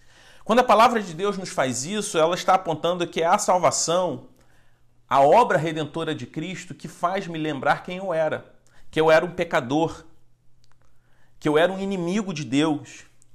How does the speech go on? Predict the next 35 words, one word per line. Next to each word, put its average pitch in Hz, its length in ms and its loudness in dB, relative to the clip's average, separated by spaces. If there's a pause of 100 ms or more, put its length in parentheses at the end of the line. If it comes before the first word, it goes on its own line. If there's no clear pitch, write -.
(460)
Mas, 165 200 2
ao 185 80 4
mesmo 208 260 -2
tempo, 196 640 -6 (240)
o - 60 -16
capacete 196 640 -4
da 175 100 -2
salvação, 175 920 -2 (440)
a 123 80 4
obra 202 260 6
redentora 170 540 -4
de 143 100 -10
Cristo 180 380 -12
me 165 80 -8
faz 160 240 -2
lembrar 156 280 0
aquilo 170 260 -8
que 165 100 -16
Cristo 160 340 -14
fez 156 240 -8
por 151 200 -10
mim 160 400 -6 (160)
e 147 80 -14
quem 208 240 -4
eu 208 80 -4
me 202 100 -6
tornei 190 420 -4
uma 185 200 0
vez 170 500 -4 (220)
que 160 100 -12
Cristo 196 500 -8
morreu 165 320 -4
pelos 156 260 -6
meus 156 180 -6
pecados. 156 600 0